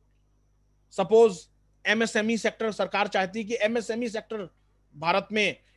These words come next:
एमएसएमई सेक्टर में ज्यादा, सबसे ज्यादा एम्प्लॉयमेंट है, तो एमएसएमई सेक्टर को ज्यादा बढ़ावा देना है, तो आरबीआई कह देगा कि एमएसएमई सेक्टर को बैंक के ऊपर, बैंकों को आदेश जाएंगे कि एमएसएमई सेक्टर में सबसे ज्यादा पैसा देना है आपको।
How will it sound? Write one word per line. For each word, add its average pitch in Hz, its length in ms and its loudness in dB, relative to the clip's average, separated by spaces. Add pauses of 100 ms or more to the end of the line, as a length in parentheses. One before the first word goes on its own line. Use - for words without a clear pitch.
एमएसएमई 208 380 -2
सेक्टर 208 280 -4
में 214 200 -4
ज्यादा, 185 240 -2
सबसे 180 120 -10
ज्यादा 202 200 -2
एम्प्लॉयमेंट 180 540 -4
है, 190 260 0 (300)
तो 208 60 -6
एमएसएमई 226 540 0
सेक्टर 220 260 -2
को 226 100 4
ज्यादा 208 180 2
बढ़ावा 190 380 2
देना 185 280 -2
है, 196 300 0 (260)
तो 208 80 0
आरबीआई 190 400 2
कह 196 160 0
देगा 208 240 2
कि 208 160 -10
एमएसएमई 208 520 -6
सेक्टर 196 300 -8
को 214 120 -2
बैंक 185 360 -6
के 202 100 -8
ऊपर, 196 260 -2 (300)
बैंकों 185 320 0
को 208 60 -2
आदेश 190 320 0
जाएंगे 190 320 -4
कि - 380 -14
एमएसएमई 247 440 -2
सेक्टर 208 240 -6
में 214 120 -6
सबसे 196 140 -8
ज्यादा 185 160 -2
पैसा 165 300 -6
देना 127 300 -14
है 104 60 -20
आपको। - 300 -20